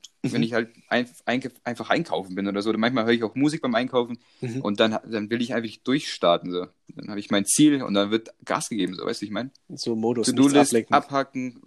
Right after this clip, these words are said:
Speaker 2: äh, keine Schwäche zeigen, du weißt, was ich mein.
Speaker 1: Ich weiß, ich weiß. Hör, tust du
Speaker 2: Absolut.
Speaker 1: dann bei, an der Kasse die Ohrstöpsel raus? Oder
Speaker 2: Ja,
Speaker 1: Kopfhörer
Speaker 2: klar,
Speaker 1: runter?
Speaker 2: auf jeden
Speaker 1: Ja,
Speaker 2: Fall.
Speaker 1: okay.
Speaker 2: Das kann ich gar nicht haben, ey, wenn,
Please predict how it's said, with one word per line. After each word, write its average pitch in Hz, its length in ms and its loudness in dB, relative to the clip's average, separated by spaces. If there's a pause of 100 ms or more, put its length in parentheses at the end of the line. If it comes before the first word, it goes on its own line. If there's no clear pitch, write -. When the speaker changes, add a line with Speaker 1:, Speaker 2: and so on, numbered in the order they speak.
Speaker 2:
äh, 113 380 0
keine 127 240 -6
Schwäche 135 280 -10
zeigen, 113 280 -4
du 110 100 -8
weißt, 107 120 -2
was 92 80 -12
ich - 80 -16
mein. 90 160 -4 (160)
Speaker 1:
Ich 120 180 -2
weiß, 117 180 2
ich 110 140 -8
weiß. 113 180 -4 (260)
Hör, 131 160 6
tust 123 160 -4
du - 40 6
Speaker 2:
Absolut. 160 160 2
Speaker 1:
dann 156 140 6
bei, 131 240 4
an 131 100 0
der 131 80 0
Kasse 139 260 -2
die 131 200 0
Ohrstöpsel 123 440 -6
raus? 107 300 -6 (540)
Oder - 140 0
Speaker 2:
Ja, 110 120 8
Speaker 1:
Kopfhörer 101 60 2 (100)
Speaker 2:
klar, 98 140 8
Speaker 1:
runter? 87 120 -2
Speaker 2:
auf - 60 2
jeden 110 140 8
Speaker 1:
Ja, 101 40 -4
Speaker 2:
Fall. 90 240 4
Speaker 1:
okay. - 220 -12
Speaker 2:
Das 104 140 -2
kann 107 120 6
ich 98 100 0
gar 113 140 6
nicht 110 160 -2
haben, 104 220 0
ey, 101 120 -4
wenn, 101 220 -8